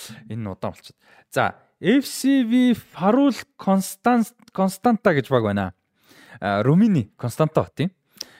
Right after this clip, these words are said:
А, Farul Constanta гэж. За, энэ багийн, а, бол одоо бүх цаг үеийн домг нь бол Георг Хажи,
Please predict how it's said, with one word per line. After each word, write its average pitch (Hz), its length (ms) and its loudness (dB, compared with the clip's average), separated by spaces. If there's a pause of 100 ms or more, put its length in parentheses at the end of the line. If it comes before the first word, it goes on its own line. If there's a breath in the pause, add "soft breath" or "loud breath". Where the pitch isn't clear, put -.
(140 loud breath)
А, 87 240 -6
Farul 151 320 0
Constanta 113 560 -6
гэж. - 160 -16
За, 151 240 0
энэ 285 160 0
багийн, 226 480 2 (320 soft breath)
а, 131 320 -6
бол 160 80 0
одоо 156 480 0
бүх - 320 -16
цаг 233 160 0
үеийн 196 320 0
домг 214 320 4
нь 208 80 4
бол 135 240 2
Георг 123 320 0
Хажи, 131 560 -6